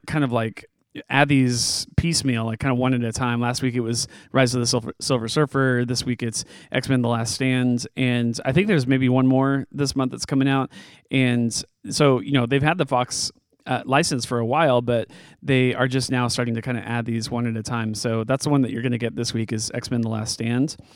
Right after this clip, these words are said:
Uh, another National Geographic documentary type show is Life Before Zero. And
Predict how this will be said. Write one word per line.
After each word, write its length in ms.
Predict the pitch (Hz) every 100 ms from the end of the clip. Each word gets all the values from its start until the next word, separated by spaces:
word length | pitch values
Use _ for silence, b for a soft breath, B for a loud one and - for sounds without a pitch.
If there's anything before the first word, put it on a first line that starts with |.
| b b b b b b b -
Uh, 440 | 135 135 135 135
another 380 | 139 156 170 151
National 360 | 139 151 - 139
Geographic 840 | 139 127 131 139 139 123 - - _ _ _ _ _ _ _ _ _ -
documentary 720 | 151 151 139 135 123 120 117
type 260 | - 131 -
show 380 | - 139 120 120
is 420 | 120 127 123 120
Life 200 | 120 120
Before 360 | - 131 127 123
Zero. 540 | 117 117 120 160 190 214 B B B _
And 540 | 135 127 123 120 117